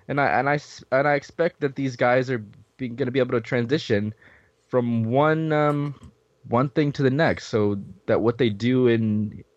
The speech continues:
in one segment of the show will matter in another segment. But when I get the cruiserweight division, it just feels like I'm suddenly watching a different show, and I don't like that it's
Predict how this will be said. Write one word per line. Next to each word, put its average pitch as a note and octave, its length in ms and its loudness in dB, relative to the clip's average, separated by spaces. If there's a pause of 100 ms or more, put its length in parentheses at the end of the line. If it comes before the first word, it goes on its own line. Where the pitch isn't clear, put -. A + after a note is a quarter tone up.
(380)
in G2+ 300 0
one B2 200 4
segment G2+ 340 2
of F#2 80 -2
the F#2+ 80 0
show F#2 260 0
will G2 140 0
matter G2 360 0
in F#2+ 80 0
another G#2+ 300 -2
segment. D#2+ 500 -6 (160)
But F#2+ 220 2
when G2+ 120 0
I G2+ 80 2
get G#2+ 160 2
the F2+ 80 -2
cruiserweight A#2+ 440 2
division, E2+ 380 -2
it F2+ 120 -4
just F#2 180 -6
feels F2 220 2
like E2 300 0 (640)
I'm F#2+ 160 0
suddenly G2 320 0
watching G2 320 0
a F#2 40 0
different F2+ 320 -4
show, F#2 500 0
and F2+ 160 -4
I G2 80 0
don't G#2+ 220 0
like G#2 280 -2
that F#2 160 0
it's - 400 -6